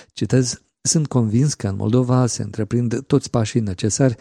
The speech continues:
pentru ca conflictul cu Transnistria să nu se agraveze și ca să reușim să soluționăm lucrurile și să vedem o deescaladare a situației.” Citat închis.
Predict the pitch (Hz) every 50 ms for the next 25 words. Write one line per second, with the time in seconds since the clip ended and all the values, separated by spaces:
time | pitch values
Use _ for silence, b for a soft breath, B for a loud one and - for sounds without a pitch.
0 | B B B B B B - 147 131 135 139 - - 139 139 135 - - - 117
1 | - 156 135 - - 156 147 - - 143 127 135 131 123 117 - - 135 120 -
2 | - 143 135 123 120 - 139 131 123 110 - 123 117 110 117 117 117 113 131 139
3 | 131 110 110 101 95 - - 107 - - 113 110 113 - - - - - 117 107
4 | 107 117 117 131 131 113 98 - - 131 135 127 B B B B B B _ -
5 | 147 - - 147 135 127 110 - 120 117 123 127 120 123 - - 131 123 131 123
6 | - 135 135 131 127 135 131 127 - - 113 - - 113 104 104 113 110 117 131
7 | 131 120 B B B B B - 139 123 127 - 143 120 131 147 139 139 127 -
8 | - 131 117 113 107 110 113 110 113 107 101 - 104 - 110 107 104 - - 107
9 | 101 101 110 - _ _ - - 127 107 101 95 - 117 110 - - 92 - -
10 | -